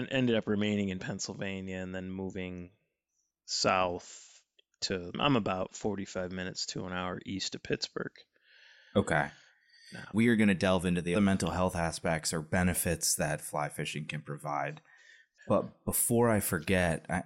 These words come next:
Speaker 2: I know you said Penn State. Did you ever, were you able to take a class with Joe Humphreys or interact with him at all?
Speaker 1: No, I mean, I've interacted with him, and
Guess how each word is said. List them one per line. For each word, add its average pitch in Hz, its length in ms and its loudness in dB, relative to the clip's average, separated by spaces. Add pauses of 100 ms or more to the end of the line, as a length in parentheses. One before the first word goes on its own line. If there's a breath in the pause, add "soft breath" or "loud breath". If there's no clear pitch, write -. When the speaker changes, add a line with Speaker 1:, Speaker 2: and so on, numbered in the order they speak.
(140)
Speaker 2:
I 90 40 2
know 92 180 4
you 85 140 2
said 82 280 0
Penn 80 240 0
State. 82 680 0 (580 loud breath)
Did 95 340 0 (160)
you 104 240 4
ever, 104 320 4
were 98 160 6
you 98 100 6
able 104 160 4
to 98 80 2
take 101 260 0
a 98 60 0
class 87 420 0
with 82 140 -4
Joe 82 220 0
Humphreys 85 840 0 (640 soft breath)
or 80 420 2
interact 82 360 0
with 87 100 -4
him 87 180 0
at 85 80 0
all? 85 340 0
Speaker 1:
No, 117 220 0
I 98 380 0
mean, 120 140 2
I've 113 180 2
interacted 107 500 0
with 90 200 -8
him, 87 340 -8
and 92 400 -4